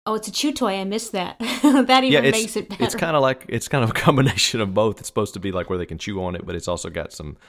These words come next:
Speaker 2: like, plush material on the outside of it.
Speaker 1: Okay.
Speaker 2: Um,
Speaker 1: Dog ate
Speaker 2: uh,
Speaker 1: it. Well, good. Is it five
Speaker 2: <laughs> yeah.
Speaker 1: stars?
Speaker 2: Uh, two stars.
Speaker 1: Oh, well, that's interesting.
Speaker 2: Here is a, here's a five-star one, though. Uh, the title is not a cow. "For some
Speaker 1: <laughs>
Speaker 2: reason, we thought this was a cow.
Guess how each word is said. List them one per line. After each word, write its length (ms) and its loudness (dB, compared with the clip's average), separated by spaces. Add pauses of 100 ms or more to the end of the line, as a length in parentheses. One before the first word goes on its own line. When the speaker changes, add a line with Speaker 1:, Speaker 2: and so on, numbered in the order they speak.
(120)
Speaker 2:
like, 200 -6 (540)
plush 260 -2
material 360 -2
on 80 -8
the 60 -6
outside 300 -8
of 60 -12
it. 120 -16 (160)
Speaker 1:
Okay. 340 -6
Speaker 2:
Um, 340 -10 (160)
Speaker 1:
Dog 240 -4
ate 160 -2
Speaker 2:
uh, 60 2
Speaker 1:
it. 120 -2
Well, 200 0
good. 380 -2
Is 120 -6
it 80 -4
five 200 0
Speaker 2:
<laughs> 0 -
yeah. 40 -10
Speaker 1:
stars? 460 -2 (640)
Speaker 2:
Uh, 260 -4
two 120 -4
stars. 380 -4 (200)
Speaker 1:
Oh, 260 -10 (260)
well, 140 -10
that's 260 -6
interesting. 520 0
Speaker 2:
Here 140 4
is 140 2
a, 60 -2 (120)
here's 300 4
a 60 2
five-star 420 2
one, 180 -4
though. 280 -4 (180)
Uh, 300 -2
the 120 -6
title 280 2
is 100 -4
not 180 0
a 40 -2
cow. 400 -8 (1000)
"For 240 -4
some 240 2
Speaker 1:
<laughs> 0 -
Speaker 2:
reason, 260 0
we 80 0
thought 240 4
this 160 0
was 140 -2
a 40 -4
cow. 520 -2